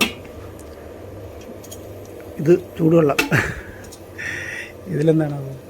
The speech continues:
ഇതും വെള്ളം തന്നെയാണ്. അപ്പോൾ ഓംലെറ്റും ബ്രെഡുമാണ്. പിന്നെ ഇവിടെ നോക്കട്ടെ, ആ, ഇവിടെ കുറച്ച് ക്രോയിസൻ്റ് ഒക്കെ ഇരിപ്പുണ്ട് കേട്ടോ. ക്രോയിസൻ്റ്, ജാം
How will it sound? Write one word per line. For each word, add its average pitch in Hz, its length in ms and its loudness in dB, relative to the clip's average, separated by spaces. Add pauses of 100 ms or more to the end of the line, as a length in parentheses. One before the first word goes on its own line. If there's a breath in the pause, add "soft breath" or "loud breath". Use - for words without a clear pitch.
(300)
ഇതും 160 200 8
വെള്ളം 147 260 10
തന്നെയാണ്. 131 340 0
അപ്പോൾ 139 200 -4
ഓംലെറ്റും 160 540 4
ബ്രെഡുമാണ്. 151 640 4 (960 loud breath)
പിന്നെ 160 220 -2 (100)
ഇവിടെ 160 380 2 (840)
നോക്കട്ടെ, 131 340 -10 (2500 loud breath)
ആ, - 20 -2 (200)
ഇവിടെ 147 260 -2
കുറച്ച് 165 280 -6 (560)
ക്രോയിസൻ്റ് 175 680 0
ഒക്കെ 135 200 0
ഇരിപ്പുണ്ട് 123 380 -6
കേട്ടോ. 117 220 -10 (1400)
ക്രോയിസൻ്റ്, 135 500 -6 (1600 loud breath)
ജാം 135 320 2